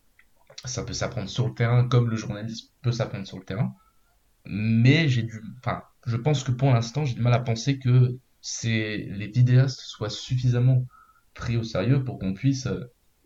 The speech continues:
voilà, pour qu'on puisse, euh, considérer qu'ils auraient leur mot à dire pour faire un long métrage. Je veux dire, ok, à l'époque des cahiers du cinéma, de leur création, on avait des gens comme Godard, comme Truffaut, comme Chabrol, des gens qui après ont prouvé que, euh, qu'on pouvait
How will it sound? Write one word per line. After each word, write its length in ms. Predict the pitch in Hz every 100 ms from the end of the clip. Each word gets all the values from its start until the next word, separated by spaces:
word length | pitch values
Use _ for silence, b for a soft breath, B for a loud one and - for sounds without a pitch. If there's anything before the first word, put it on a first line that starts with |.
| _
voilà, 180 | - 90
pour 200 | 82 80
qu'on 120 | -
puisse, 340 | - 123 127 -
euh, 580 | 101 95 85 76 85 95
considérer 500 | 120 - 92 113 123
qu'ils 480 | 123 120 117 101 117
auraient 200 | 117 110
leur 180 | 98
mot 100 | 98
à 80 | 101
dire 260 | 95 123 123
pour 160 | - 123
faire 140 | 123
un 60 | 101
long 100 | 98
métrage. 280 | 110 - -
Je 60 |
veux 80 | -
dire, 200 | 85 80
ok, 200 | 95 - 120 - B B B B B _
à 80 | 98
l'époque 300 | 95 110 110
des 120 | 95
cahiers 160 | 107 98
du 80 | 95
cinéma, 400 | - 98 120 135
de 80 |
leur 140 | 104 -
création, 640 | - 92 - - 131 131 - _ _ -
on 160 | -
avait 180 | 90 85
des 80 | 95
gens 200 | 101 104
comme 220 | 95 90
Godard, 340 | 92 95 117
comme 160 | 123 92
Truffaut, 380 | - 98 - 120
comme 140 | 87
Chabrol, 440 | - 90 90 139 131
des 80 |
gens 140 | 95 98
qui 140 | 95
après 220 | - -
ont 100 | 101 95
prouvé 420 | - 123 123 127
que, 140 | 127 95
euh, 360 | 90 90 87 - _ _ _ _
qu'on 100 | -
pouvait 340 | - 107 104